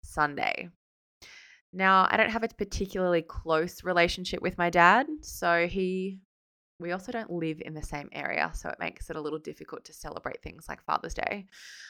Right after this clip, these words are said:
Um, but it was very interesting, or I find days like these really interesting to witness. Every single one of us has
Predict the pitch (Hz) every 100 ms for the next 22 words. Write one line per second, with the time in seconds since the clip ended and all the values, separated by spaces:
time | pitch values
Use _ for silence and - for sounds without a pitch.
0 | - 165 165 165 165 165 165 165 170 _
1 | _ _ 175 165 - _ _ - 190 185
2 | 185 202 247 285 - 208 208 208 190 -
3 | 180 180 175 165 160 - 196 208 247 233
4 | 185 180 165 160 - 160 160 160 156 147
5 | 156 160 - 156 147 151 - 156 147 -
6 | - - - - _ _ _ _ _ _
7 | _ _ _ - - - - - - -
8 | _ _ 196 196 214 220 226 196 196 175
9 | 156 156 160 - - - 151 156 160